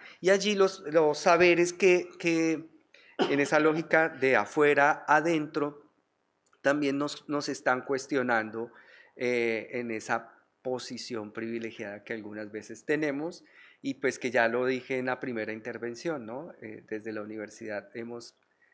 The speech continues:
eh, se nos ha dado la autoridad para pensar lo impensable y para,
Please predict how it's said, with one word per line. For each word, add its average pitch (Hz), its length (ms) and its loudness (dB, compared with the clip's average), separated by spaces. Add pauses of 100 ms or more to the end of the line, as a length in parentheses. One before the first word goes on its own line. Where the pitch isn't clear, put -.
(160)
eh, - 380 -16 (280)
se - 180 -10
nos 120 260 -10
ha 127 160 4
dado 123 340 2
la 123 120 0
autoridad 120 920 -4 (380)
para 120 340 -2
pensar 110 540 -8
lo 110 80 -12
impensable 117 800 -4 (880)
y 135 220 -4
para, 127 840 2